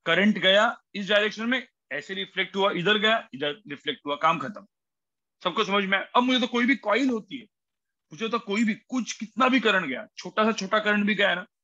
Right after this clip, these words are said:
उसका गैल्वेनोमीटर deflect तो करता ही है। अब मुझे एक बात बताओ, ठीक है,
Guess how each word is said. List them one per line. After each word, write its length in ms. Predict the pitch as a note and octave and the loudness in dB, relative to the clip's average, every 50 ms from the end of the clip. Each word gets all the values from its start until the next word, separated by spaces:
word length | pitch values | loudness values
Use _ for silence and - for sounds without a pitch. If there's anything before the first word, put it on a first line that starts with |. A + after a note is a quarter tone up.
| _ _ _ _ _ _ _ - | _ _ _ _ _ _ _ -18
उसका 200 | - - G#3 G3 | -6 -4 -2 0
गैल्वेनोमीटर 680 | G3 G3+ F#3+ E3 E3+ F3+ F#3 F#3+ F#3+ F3 - G#3 A3 A#3 _ _ _ _ _ _ _ | 0 2 2 2 0 0 -2 -4 -8 -10 -10 -12 -12 -12 _ _ _ _ _ _ _
deflect 400 | D3+ D3+ D3+ - F3+ F3+ - - | -8 -8 -6 -4 -4 -6 -4 -4
तो 80 | - G3 | -4 -2
करता 260 | - E3 G#3+ - - | -2 -2 -2 -2 -4
ही 140 | B2+ A2 - | -6 -6 -8
है। 80 | - - _ _ _ _ _ _ _ _ _ _ _ _ _ - | -10 -14 _ _ _ _ _ _ _ _ _ _ _ _ _ 0
अब 180 | A3+ G#3+ G3+ | 0 2 4
मुझे 180 | A3 A3+ G#3 B3+ | 4 4 4 4
एक 80 | G#3+ | 2
बात 160 | G3+ A3 G#3 F3+ | 4 2 2 2
बताओ, 340 | D3+ - - D3+ - - _ _ _ _ _ _ _ _ _ _ - | -2 -6 -6 -6 -10 -10 _ _ _ _ _ _ _ _ _ _ -6
ठीक 140 | G3 G3 G#3 | -4 -2 -2
है, 120 | E3 | -2